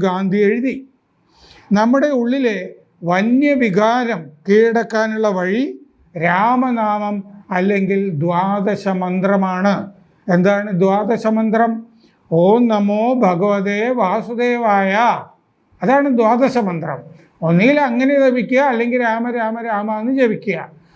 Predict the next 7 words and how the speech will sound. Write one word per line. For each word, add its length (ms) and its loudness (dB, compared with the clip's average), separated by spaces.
ദ്വാദശ 480 2
മന്ത്രങ്ങൾ 600 -2
ജപിക്കുന്നവർ 640 0
അപൂർവമായിരിക്കും, 920 -2
പക്ഷെ 200 -4
ഗാന്ധിയെ 440 0
പോലുള്ളവരും 880 -2